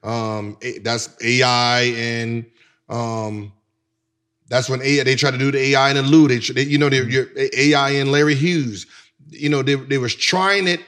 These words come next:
Speaker 1: but that's why that failed, because they wanted A-, uh, A I to be the two, Larry to be the point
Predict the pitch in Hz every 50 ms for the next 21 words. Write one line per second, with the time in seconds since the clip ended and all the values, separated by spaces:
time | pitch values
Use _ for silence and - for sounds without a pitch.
0 | - - - - 131 127 147 143 151 147 - 139 139 135 135 127 131 147 208 254
1 | - - - 107 92 80 76 78 - _ 110 110 104 120 104 - - - - -
2 | _ - 117 117 123 120 120 113 - - - 127 127 123 117 - - 120 113 113
3 | 110 - - 120 120 117 120 131 147 139 160 160 170 - - - 143 139 135 113
4 | 107 107 113 120 127 127 127 131 120 107 113 117 110 104 - - - - 165 147
5 | 113 104 110 113